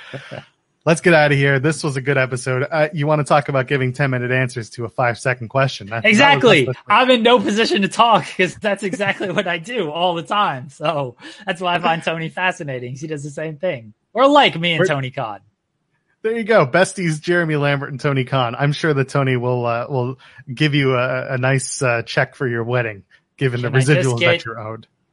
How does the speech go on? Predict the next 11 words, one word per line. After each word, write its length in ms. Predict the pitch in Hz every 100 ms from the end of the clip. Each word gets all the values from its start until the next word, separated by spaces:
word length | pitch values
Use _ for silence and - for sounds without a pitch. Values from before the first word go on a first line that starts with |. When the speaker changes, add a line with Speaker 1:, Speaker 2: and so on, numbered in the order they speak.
| _
Speaker 2:
can, 260 | - 156 139
yeah, 160 | 160 131
can 180 | -
I 100 | 147 151
get 400 | 151 214 247 -
an 140 | 165
autographed 800 | 156 180 202 185 196 190 185 -
Bryan 400 | 156 160 196 185
Danielson 920 | 151 175 185 185 170 190 180 180 151 _ _ _
FaceTime 800 | _ - 202 208 - 196 196 202
t-shirt? 800 | 143 202 196 - 208 208 208 -